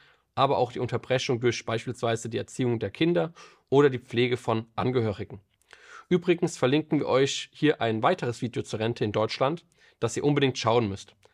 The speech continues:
Denn tatsächlich werden wir hier einen Umbruch in den nächsten Jahren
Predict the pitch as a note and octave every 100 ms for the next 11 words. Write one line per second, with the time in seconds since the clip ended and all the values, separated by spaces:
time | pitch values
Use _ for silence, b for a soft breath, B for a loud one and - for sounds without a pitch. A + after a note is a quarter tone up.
0 | b - A#2 A#2+ A#2 b b A#2+ - D#3+
1 | - - B2+ B2 A#2 G#2 C#3 E3+ C3+ -
2 | C#3 - C#3+ - A#2+ A#2 A#2 - A#2 G#2+
3 | G#2+ A#2